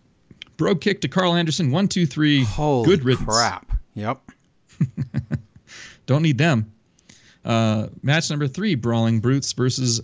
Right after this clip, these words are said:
Speaker 1: L W O. That's Joaquin Wilde and Cruz del Toro. And, uh,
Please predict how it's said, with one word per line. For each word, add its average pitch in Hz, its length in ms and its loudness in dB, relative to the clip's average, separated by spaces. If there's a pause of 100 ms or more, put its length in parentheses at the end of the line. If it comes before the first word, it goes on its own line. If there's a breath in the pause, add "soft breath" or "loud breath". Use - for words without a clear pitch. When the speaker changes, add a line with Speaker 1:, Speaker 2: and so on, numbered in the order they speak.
Speaker 1:
L 117 160 0
W 120 340 2
O. 151 80 2
That's 127 280 0
Joaquin 117 420 0
Wilde 127 440 2
and 104 680 0 (160)
Cruz 175 520 0
del 151 180 2
Toro. 120 440 0 (1600 loud breath)
And, 101 500 2
uh, 101 460 2